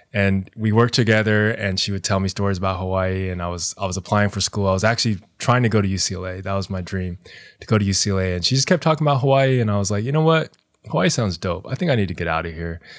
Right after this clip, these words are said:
So I applied, got in, and I, I, I just moved. And, um, I remember moving to Hawaii and that being such a blessing for me because, um,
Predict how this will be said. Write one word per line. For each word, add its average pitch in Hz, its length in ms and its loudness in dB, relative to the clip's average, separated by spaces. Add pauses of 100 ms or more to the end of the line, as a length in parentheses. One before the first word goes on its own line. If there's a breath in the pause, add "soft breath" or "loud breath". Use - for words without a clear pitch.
(240 loud breath)
So 107 540 2
I 101 100 0
applied, 98 540 0 (140)
got 98 220 0
in, 92 380 -2
and 90 240 -6
I, 87 300 -4
I, 90 260 -10
I - 40 -6
just 90 180 -10
moved. 92 500 -6 (180)
And, 95 360 -6
um, 90 320 -8 (340 loud breath)
I 139 120 4
remember 156 340 6
moving 147 240 6
to 131 80 6
Hawaii 117 280 4
and 101 120 2
that 101 180 0
being 107 220 -2
such 113 320 -2
a 101 160 -6
blessing 107 440 0
for 107 160 -6
me 95 200 -4
because, 92 640 -6 (480 loud breath)
um, 92 580 -2